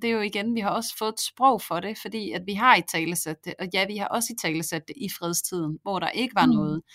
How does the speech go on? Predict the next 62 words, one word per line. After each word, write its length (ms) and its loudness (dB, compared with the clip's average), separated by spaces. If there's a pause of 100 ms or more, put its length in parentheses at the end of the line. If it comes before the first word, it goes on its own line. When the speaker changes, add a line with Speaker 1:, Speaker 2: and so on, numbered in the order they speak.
(360)
Speaker 1:
Øh, 420 4
fordi 420 0
at 140 -4
det 60 -2
er 40 0
altså 200 -4
bare 180 4
der, 160 2
min 140 -2
erfaring 460 0
er, 140 0
det 180 -8
er 60 4
der, 80 4
de 100 -6
mest 240 -4
givtige 340 -2
samtaler, 600 -2
de 140 -12
kan 140 -10
opstå. 400 -4 (640)
Men, 200 -2
Speaker 2:
Ja. 80 2
Speaker 1:
men 260 -2
det, 100 -2
der 80 0
sker 340 -2
nu, 340 -2
når 160 -2
vi 180 -4 (120)
rammer 260 6
en 120 -2
eller 160 -2
anden 180 -8
reaktion, 500 -2
hvor 160 0
vi 60 -6 (140)
trigger 220 -4
hinanden 420 -6
helt 240 -6
vildt, 260 -4
så 100 -6
kan 120 -8
vi 60 -4
jo 120 -4
kigge 240 -4
hinanden 320 -4
i 60 -6
øjnene 440 -4
bagefter, 400 -2
og 60 -6
så 120 -8
sige, 200 -4 (420)
"Ej, 240 6
hvor 80 0
har 200 4
vi 80 -2
også 180 -6
bare 160 2
lige 160 0
en 80 -2
trigger 280 -2